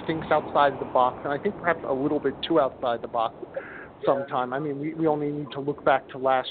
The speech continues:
year, adding a cornerback in Eli Apple, who's gonna be a very good player for the Giants, uh, and I think he has a, a really big upside, but, uh, perhaps didn't address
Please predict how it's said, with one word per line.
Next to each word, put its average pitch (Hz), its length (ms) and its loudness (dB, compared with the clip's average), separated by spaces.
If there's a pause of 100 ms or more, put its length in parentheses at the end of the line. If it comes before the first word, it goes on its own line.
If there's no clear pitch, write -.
(120)
year, 139 220 -2 (420)
adding 151 260 2
a 139 40 -4
cornerback 147 600 -2
in 139 80 -10 (100)
Eli 135 280 2
Apple, 151 380 -2
who's 143 260 -10
gonna 190 120 -2
be 151 180 -2
a 127 40 2 (140)
very 143 260 4
good 143 220 0
player 147 340 4
for 135 80 -10
the 123 120 -10
Giants, 123 520 -4 (180)
uh, 123 180 -2
and 127 100 -6
I 131 80 -8
think - 180 -10
he 156 80 -6
has 143 100 -2
a, 110 200 -10
a 147 80 -2
really 147 320 4
big 131 200 4
upside, 127 600 2
but, 151 160 4 (440)
uh, 131 100 2 (100)
perhaps 165 340 -2 (140)
didn't 160 180 2
address 151 320 0